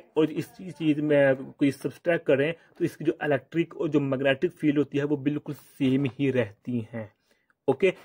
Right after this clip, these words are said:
इसमें एक बात ये याद रखिएगा कि अगर हम चीज़, किसी चीज़ को ऐड कर रहे हैं ना, तो अब उसी को, उसी का डेरिवेटिव को हम सब्ट्रैक्ट करेंगे। ये देखें, ये भी वेक्टर पोटेंशियल है, ये भी वेक्टर पोटेंशियल है। तो इस वेक्टर पोटेंशियल में हमने इस क्वांटिटी ऐड किया।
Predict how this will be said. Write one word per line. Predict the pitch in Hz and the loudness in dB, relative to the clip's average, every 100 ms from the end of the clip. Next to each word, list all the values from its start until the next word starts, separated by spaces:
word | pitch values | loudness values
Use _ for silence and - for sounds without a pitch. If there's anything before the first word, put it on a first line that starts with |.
| _ | _
इसमें | 180 - 170 | -8 -4 -2
एक | 165 | -2
बात | 139 147 156 | 2 2 4
ये | 190 | 4
याद | 147 127 | 4 2
रखिएगा | 135 - 123 139 | -2 0 0 0
कि | 165 - _ - | -2 -8 _ -2
अगर | 151 156 | 0 2
हम | 175 | 0
चीज़, | 135 156 156 151 | -2 0 2 0
किसी | - 170 180 | -4 -6 0
चीज़ | 170 156 143 | 2 4 4
को | - - - | 0 -4 2
ऐड | 135 165 | 2 2
कर | 156 156 | 2 2
रहे | 127 143 | 2 2
हैं | 165 156 | 2 2
ना, | 175 180 _ _ _ | 0 -4 _ _ _
तो | - | -6
अब | - 170 175 190 - _ | 0 0 4 2 2 _
उसी | 208 170 - 220 | 0 0 2 0
को, | - 220 202 208 - _ _ - | 4 6 6 6 0 _ _ 2
उसी | 190 165 208 | 2 2 0
का | 202 220 | 4 2
डेरिवेटिव | 147 151 165 170 175 190 190 | 6 6 6 6 4 2 -2
को | - 180 | 2 2
हम | 147 160 | 2 -2
सब्ट्रैक्ट | - 160 - - 135 127 | -4 -10 -8 -6 -6 -6
करेंगे। | 113 110 107 | -8 -8 -10
ये | 107 | -10
देखें, | 110 110 110 - _ _ _ | -10 -10 -14 -18 _ _ _
ये | 147 | 2
भी | 175 | 4
वेक्टर | 180 165 - | 2 2 -2
पोटेंशियल | 175 190 180 185 | 0 -2 0 0
है, | 180 | 2
ये | 151 | 2
भी | 143 | 2
वेक्टर | 131 113 117 | 0 0 -2
पोटेंशियल | 117 110 110 117 110 | -4 -4 -2 -2 -2
है। | 110 - _ _ | -4 -8 _ _
तो | - | -4
इस | 180 175 | -2 0
वेक्टर | 175 151 165 | 2 0 -2
पोटेंशियल | 160 175 165 175 | 0 0 0 0
में | 165 | 0
हमने | 165 | 0
इस | 170 175 | -2 -4
क्वांटिटी | - 156 147 143 | -2 0 0 -2
ऐड | - - 147 170 | -6 0 0 0
किया। | 180 170 | 2 2